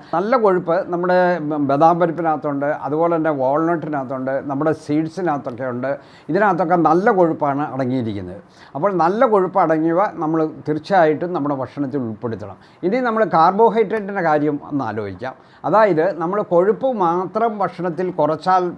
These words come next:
പോരാ, നമുക്ക് ക-, നമ്മുടെ ശരീരത്തിലെത്തുന്ന കാർബോഹൈഡ്രേറ്റിൻ്റെ അളവിലും നമ്മളൊരു നിയന്ത്രണം ഏർപ്പെടുത്തണം. കാർബോഹൈഡ്രേറ്റ്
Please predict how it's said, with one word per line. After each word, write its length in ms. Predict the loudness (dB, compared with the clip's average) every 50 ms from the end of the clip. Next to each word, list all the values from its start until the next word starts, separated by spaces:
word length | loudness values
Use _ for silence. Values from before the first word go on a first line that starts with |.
| -12 -20 -20 -20 -20 -20 -20 -20 -20 _ _ -20 -12 -6 -2
പോരാ, 360 | 2 2 4 4 4 4 2 2 -4 -12 _ _ _ -20 _ -6 -4
നമുക്ക് 300 | -2 -2 -2 -2 -2 -4 -4 -4 -8 -14 -20 -14 _
ക-, 120 | -10 -6 -4 -4
നമ്മുടെ 320 | -2 -2 0 2 2 2 0 -2 -4 -2
ശരീരത്തിലെത്തുന്ന 680 | 2 4 4 4 2 0 -2 -2 -2 -2 -2 0 0 0 0 2 4 4
കാർബോഹൈഡ്രേറ്റിൻ്റെ 1120 | 6 4 4 4 4 4 4 4 4 2 2 2 0 -2 -4 -4 -6 -6 -8 -4 -2 0 0 2 2
അളവിലും 440 | 2 0 2 2 0 0 0 -2 -4 -8 -10 -8 -6
നമ്മളൊരു 460 | -4 -4 -2 0 2 2 2 2 2 0 -2 -2 -2
നിയന്ത്രണം 480 | 0 0 0 0 0 0 0 0 0 0 0 -2
ഏർപ്പെടുത്തണം. 480 | -4 -4 -6 -8 -8 -8 -10 -12 -12 -14 -20 -20 -20 -20 -20 -20 _ _ _ 0
കാർബോഹൈഡ്രേറ്റ് 1000 | 2 2 4 4 6 6 6 6 4 2 0 0 2 0 0 0 0 -2 -4 -4